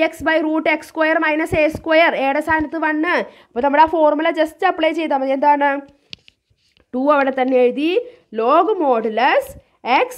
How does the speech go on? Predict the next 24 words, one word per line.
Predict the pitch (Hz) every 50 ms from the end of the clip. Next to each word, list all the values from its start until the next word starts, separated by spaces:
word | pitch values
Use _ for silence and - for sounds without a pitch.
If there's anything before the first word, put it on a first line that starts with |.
| - - -
plus | 247 254 285 349 554 - - - _ -
പിന്നെ | 294 302 359
നമ്മുടെ | 320 277 262 269 285
റൂട്ടിൻ്റെ | 269 214 - 233 220 214 214
ഉള്ളിലുള്ളത് | 214 196 185 160 147 151 - - - - _ _ _ _ - 220
എന്താണ്? | 226 240 254 247 240 247 240 240 226 233 233 - _ _ _ _ _ _ _ _ _ _ _ - 196
റൂട്ട് | 220 247 269 349 - - - - - 202
എക്സ് | 196 196 - -
സ്ക്വയർ | _ - 208 196 190 190 214 247 247 233
മൈനസ് | 196 190 202 247 302 508 - - - - _ - 226
വൺ | 269 269 277 285
എന്ന് | 285 277 247
എഴുതിയാൽ | 226 208 196 185
മതി. | 175 190 208
വൺ | 214 226 220
സ്ക്വയർ | - - 220 220 214 214
എഴുതണ്ട, | 202 180 175 170 170 170 185 233 330 508 - - - _ - _ -
പ്ലസ് | 196 196 208 - - - - - - -
c. | - 226 208 170 139 - - - - -
കണ്ട, | 277 311 311 285 185 156 - - - - _ _ -
വളരെ | 175 202 254 302 339
പെട്ടെന്ന് | 370 330 320 285 302 320
തന്നെ | 311 330 311
നമുക്ക് | 294 277 277 277 311